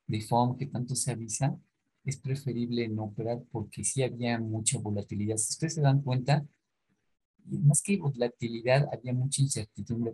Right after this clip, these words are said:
porque había muchas colas de piso y de techo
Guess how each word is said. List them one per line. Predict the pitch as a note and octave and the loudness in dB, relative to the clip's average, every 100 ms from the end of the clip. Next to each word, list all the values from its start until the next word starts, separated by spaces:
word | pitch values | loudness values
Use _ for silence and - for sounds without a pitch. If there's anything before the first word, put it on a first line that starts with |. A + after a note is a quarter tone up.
| - | -6
porque | G#2+ - | -6 -4
había | A#2 C3+ | 0 6
muchas | C#3 C#3 C#3+ C#3 C#3 | 8 8 6 2 0
colas | - C3 B2+ B2+ C3 | -2 -4 0 -2 -2
de | A2 | -10
piso | - B2 A#2+ C#3 | -10 -8 -6 -4
y | |
de | A2 G#2 | -2 -4
techo | - A#2 A2+ - C#3+ | -2 -2 2 6 6